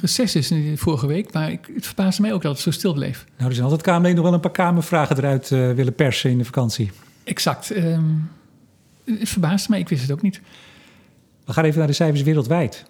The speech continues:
Speaker 1: Ja.
Speaker 2: Want ook die zijn niet heel erg vrolijkmakend, hè? Eh, de I E A kwam begin dit jaar, eh, de energiegerelateerde uitstoot was drie jaar vlak wereldwijd, eh, één komma vier procent gestegen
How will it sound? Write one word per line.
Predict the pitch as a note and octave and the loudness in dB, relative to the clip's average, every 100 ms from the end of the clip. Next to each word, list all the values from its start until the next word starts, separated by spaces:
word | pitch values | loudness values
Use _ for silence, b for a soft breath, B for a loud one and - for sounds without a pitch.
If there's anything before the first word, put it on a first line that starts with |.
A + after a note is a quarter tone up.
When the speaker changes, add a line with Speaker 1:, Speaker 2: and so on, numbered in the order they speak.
| _ - | _ -2
Speaker 1:
Ja. | D#3 | 0
Speaker 2:
Want | D3+ E3+ | 0 0
ook | C#3+ | 0
die | G3 | 0
zijn | G3+ F3+ | 2 2
niet | E3 | 2
heel | F3+ E3+ | 2 2
erg | C#3+ - | 0 -2
vrolijkmakend, | D#3+ C#3 B2+ B2+ A#2 A2+ G#2+ | -2 -2 0 -2 -2 -6 -6
hè? | F#3 - - - - | -6 -8 -16 -20 -8
Eh, | D3+ C#3+ C#3+ C#3 | -4 -2 -2 -4
de | C3+ B3 | -6 -2
I | F3 | 0
E | D3+ | 0
A | F3+ F3+ | 0 -4
kwam | - D#3+ D3 C3 | -2 -2 0 -2
begin | - E3 | -2 -2
dit | C3 | 0
jaar, | B2+ D#3+ B3 A#3+ - - _ F#3+ | -2 -4 -4 -6 -10 -18 _ -10
eh, | D#3+ D3+ D3 C#3+ C#3+ | -6 -4 -4 -4 -4
de | F#3 | 0
energiegerelateerde | D#3 F#3 E3+ D#3+ D3+ C#3+ - G#3 F#3+ D#3 | 0 2 0 2 0 0 -2 0 0 -2
uitstoot | E3 F3 - G3+ A#3 - - _ - | -2 -4 -4 -4 -4 -8 -18 _ -6
was | C#3 | -4
drie | C#3 F3+ | 2 2
jaar | C3 | 0
vlak | - E3 G#3+ - _ _ | -2 -4 -4 -12 _ _
wereldwijd, | D3 D#3+ D#3+ D3+ E3 A3 - B B B B B - | -2 0 0 -2 -4 -6 -14 B B B B B -10
eh, | D3 | -8
één | C#3+ E3+ F#3 | -4 0 2
komma | - E3 D3+ | 2 0 0
vier | - F#3 | 2 0
procent | - D#3+ D3 F3 E3 D3+ | 2 -2 -2 0 0 0
gestegen | - - G#3 F#3 B2+ G#2 | -6 -4 0 0 -2 -6